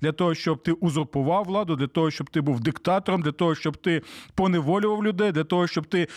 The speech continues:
усі соки висмоктував з людей. Ні-ні-ні, Бог постав тебе і дав тобі цю зброю, цю владу, щоб ти, щоб ти, відповідальний перед Богом і людьми, захищав їх.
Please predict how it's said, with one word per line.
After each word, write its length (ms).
усі 420
соки 440
висмоктував 680
з 100
людей. 280
Ні-ні-ні, 600
Бог 420
постав 540
тебе 380
і 60
дав 300
тобі 420
цю 320
зброю, 380
цю 180
владу, 240
щоб 260
ти, 440
щоб 300
ти, 320
відповідальний 640
перед 260
Богом 240
і 40
людьми, 400
захищав 720
їх. 340